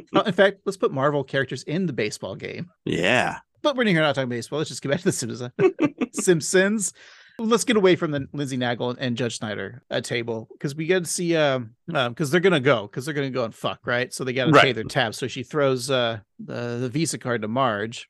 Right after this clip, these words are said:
Speaker 1: and then she mar-, tosses it to Moan, who's excited to see his first credit card, all with, like, the bumpy numbers and, like,
Speaker 2: <laughs>
Speaker 1: which now credit cards don't have the bumpy numbers anymore.
Speaker 2: It's true.
Speaker 1: He then uses a, uh, manual credit card machine to process a payment. Steve, I was gonna bring this up. Uh,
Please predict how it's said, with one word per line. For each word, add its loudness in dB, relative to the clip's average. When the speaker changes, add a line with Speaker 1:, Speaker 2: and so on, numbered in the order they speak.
Speaker 1:
and -2
then -4
she -6
mar-, -4
tosses -4
it -16
to -8
Moan, 2
who's -6
excited 0
to -10
see -4
his -2
first -4
credit -4
card, -6
all 2
with, -6
like, -4
the -6
bumpy -4
numbers -2
and, -6
like, -6
Speaker 2:
<laughs> 0
Speaker 1:
which -10
now 2
credit -4
cards -6
don't -4
have 4
the -4
bumpy 0
numbers 0
anymore. 0
Speaker 2:
It's -10
true. 6
Speaker 1:
He 0
then 4
uses -4
a, -2
uh, 0
manual -2
credit 0
card -4
machine -8
to -8
process -2
a -8
payment. -4
Steve, 2
I 6
was 4
gonna 2
bring -2
this -4
up. -6
Uh, -2